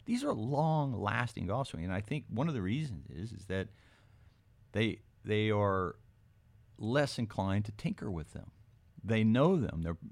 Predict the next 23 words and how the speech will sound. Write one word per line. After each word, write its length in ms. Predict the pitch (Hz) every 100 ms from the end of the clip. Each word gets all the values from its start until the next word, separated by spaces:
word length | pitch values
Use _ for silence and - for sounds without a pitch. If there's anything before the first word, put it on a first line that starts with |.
| -
they're 200 | 95 92 85
theirs. 640 | 87 135 175 92 71 -
They 200 | - 87 -
own 320 | 123 180 175
them, 260 | 80 - 101 - -
you 100 | 101 -
know, 80 |
to 100 | 98
some 240 | 92 123 135
extent. 240 | - -
They 160 | 120 139
own 260 | 165 254
these 180 | 202 101
golf 200 | - -
swings. 380 | - - - - - - - - - _ -
And 320 | 98 101 104 123
I 80 |
think 200 | 123 185 -
Brooks, 460 | 120 131 - - - _
he's 200 | 110 104
got 220 | - -
this 220 | 139 -
move. 580 | 98 104 98 85 76 -